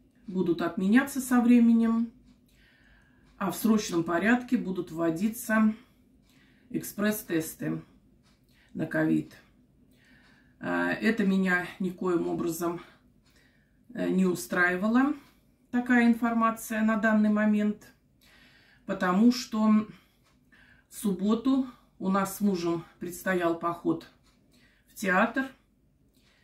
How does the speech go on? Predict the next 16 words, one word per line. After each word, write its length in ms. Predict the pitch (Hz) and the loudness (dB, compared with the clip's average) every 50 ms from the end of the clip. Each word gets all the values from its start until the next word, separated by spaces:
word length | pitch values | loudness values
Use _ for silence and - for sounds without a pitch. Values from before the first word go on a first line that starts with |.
| _ _ _ _ _ - | _ _ _ _ _ -2
И, 320 | 208 202 226 254 269 269 - - | 2 6 6 6 4 4 -6 -10
конечно, 760 | - 190 185 185 190 214 220 - - 226 214 214 214 214 214 214 - _ | -6 -4 -2 0 0 0 -2 -2 0 0 2 2 4 2 0 0 -4 _
меня 320 | - 180 185 185 185 190 190 | -8 -4 -4 -2 -2 -2 -4
сразу 560 | 185 - 185 185 180 175 170 175 180 180 - - _ _ _ _ _ _ _ _ _ _ _ _ _ _ - | -6 -6 -4 -4 -4 -4 -4 -6 -8 -8 -10 -16 _ _ _ _ _ _ _ _ _ _ _ _ _ _ -8
насторожило 920 | 180 175 175 - - 190 175 175 175 170 170 196 208 240 247 240 247 247 | -8 -6 -6 -6 -4 -2 0 0 0 -2 0 2 4 6 6 6 6 4
то, 220 | 247 - 196 190 | 2 0 -8 -10
что 420 | 185 - - - 190 190 185 185 - - - - _ _ _ _ _ _ _ _ _ _ _ _ _ _ _ _ _ _ _ _ _ - | -10 -12 -12 -8 -6 -4 -4 -4 -4 -8 -12 -20 _ _ _ _ _ _ _ _ _ _ _ _ _ _ _ _ _ _ _ _ _ -12
если 560 | - 180 185 185 - - - 180 185 185 180 - - - - - _ _ _ _ _ _ _ _ _ _ _ _ _ _ _ _ _ _ _ _ - | -6 -2 -2 -2 -2 -4 -4 -2 -2 -2 -4 -6 -10 -18 -20 -20 _ _ _ _ _ _ _ _ _ _ _ _ _ _ _ _ _ _ _ _ -8
вот 260 | - 185 175 180 - - - | -4 -4 -4 -4 -6 -10 -4
лично 400 | 185 190 185 - - - 170 - | -2 -2 -2 -2 -4 -6 -6 -6
с 140 | - - | -6 -4
меня, 280 | 190 180 180 175 180 175 | -2 -2 -2 0 0 0
например, 480 | 175 175 170 - 175 175 175 175 165 160 - - | 0 -2 -2 -2 -2 0 0 0 -2 -4 -8 -12
будут, 460 | - 170 175 180 160 160 165 160 - - - - _ _ _ _ _ _ _ _ _ _ _ _ _ _ | -12 -6 -4 -4 -2 -2 -4 -4 -6 -16 -20 -20 _ _ _ _ _ _ _ _ _ _ _ _ _ _
э, 220 | - - 339 339 | -6 -4 -4 -4
снимать 600 | 339 - - - 185 185 185 185 185 175 - - | -4 -6 -2 0 2 2 4 4 2 0 -2 -6